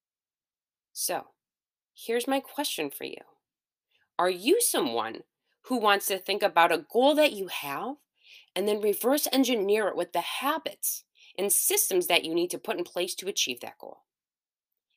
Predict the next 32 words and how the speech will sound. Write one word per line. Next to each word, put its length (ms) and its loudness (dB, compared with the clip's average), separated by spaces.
I 80 -2
would 140 0
love 340 2
it 120 -2
if 140 -8
you 120 -6
would 120 -2
drop 380 2
me 160 0
a 60 -2
note 400 -2
in 160 -4
either 220 -2
my 280 -2
D 160 0
Ms 280 0
or 140 -2
in 180 -2
the 60 4
comments 580 -2
of 280 0
this 380 -2
podcast 680 -6
telling 320 0
me, 320 0
"Hey, 340 -2
I've 240 2
given 240 4
Atomic 440 0
Habits 300 0
a 80 -4
read, 360 -6